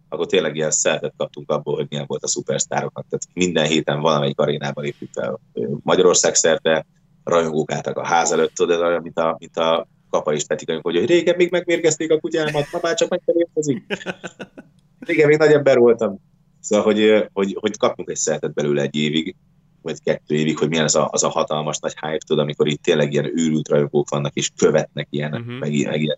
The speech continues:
Speaker 2: Meg
Speaker 1: ilyen tök fura
Speaker 2: paparazzik
Speaker 1: dolgok.
Speaker 2: jönnek utánad?
Speaker 1: Persze, aha, tehát, hogy, hogy volt, volt egy, volt egy ilyen időszak, és, és egyébként tök elég is volt belőle.
Speaker 2: Azt
Speaker 1: Eh,
Speaker 2: egyszer
Speaker 1: de
Speaker 2: érdemes
Speaker 1: egy-
Speaker 2: átélni, mert hogy tud, tud, hogy milyen az élmény, de utána
Speaker 1: Hogy? Tehát,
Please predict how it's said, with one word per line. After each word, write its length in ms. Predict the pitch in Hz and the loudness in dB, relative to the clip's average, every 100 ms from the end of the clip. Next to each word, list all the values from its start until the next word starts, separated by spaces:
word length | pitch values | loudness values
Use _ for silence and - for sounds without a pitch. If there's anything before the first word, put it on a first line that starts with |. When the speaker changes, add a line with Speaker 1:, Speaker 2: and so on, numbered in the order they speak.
| _ | _
Speaker 2:
Meg 80 | - | -4
Speaker 1:
ilyen 100 | 76 | -2
tök 160 | - - | 2 0
fura 120 | 143 | 4
Speaker 2:
paparazzik 240 | 156 85 92 | 4 6 6
Speaker 1:
dolgok. 180 | 110 113 | 4 -2
Speaker 2:
jönnek 320 | 120 123 123 | -6 -6 -8
utánad? 500 | 135 147 139 104 98 _ _ _ _ _ _ | -6 -4 -4 -6 -14 _ _ _ _ _ _
Speaker 1:
Persze, 380 | 226 139 - 120 | 2 2 2 0
aha, 180 | 131 139 | 0 0
tehát, 120 | 135 143 | 0 -4
hogy, 120 | 127 123 | -4 -6
hogy 160 | 131 | -4
volt, 300 | 156 151 - - | 2 2 2 0
volt 220 | 135 - | 0 0
egy, 120 | 90 120 | -4 0
volt 180 | 110 | 0
egy 120 | 90 92 | 0 -4
ilyen 100 | 90 | -2
időszak, 300 | 92 92 101 | -2 -2 -2
és, 200 | 104 - | -2 -2
és 120 | 95 - | -2 -2
egyébként 280 | 107 113 104 - | -2 -4 -6 0
tök 200 | 110 - _ _ _ | 0 0 _ _ _
elég 320 | - 82 76 | -6 -4 -6
is 100 | - | -8
volt 200 | - 71 | -10 -10
belőle. 380 | - - 73 87 _ _ _ _ _ - | -10 -6 -4 -4 _ _ _ _ _ -10
Speaker 2:
Azt 80 | 85 | 0
Speaker 1:
Eh, 120 | 87 90 | 4 6
Speaker 2:
egyszer 140 | 95 165 | 6 4
Speaker 1:
de 20 | |
Speaker 2:
érdemes 380 | 160 143 107 113 | 2 2 2 2
Speaker 1:
egy- 60 | |
Speaker 2:
átélni, 500 | 151 165 170 143 127 | 2 2 0 -4 -4
mert 240 | 123 113 123 | -4 -4 -4
hogy 200 | 120 104 | -6 -8
tud, 160 | 147 | -10
tud, 180 | 156 175 | -8 -4
hogy 180 | 147 131 | -4 -2
milyen 200 | 127 110 | -4 -4
az 100 | 120 | -4
élmény, 380 | 151 151 147 139 | -4 -4 -4 -4
de 260 | 127 127 | -4 -4
utána 520 | 123 123 120 120 113 - _ _ _ - | -4 -4 -4 -6 -10 -14 _ _ _ -2
Speaker 1:
Hogy? 160 | 98 - _ _ | -2 -4 _ _
Tehát, 200 | 95 | -14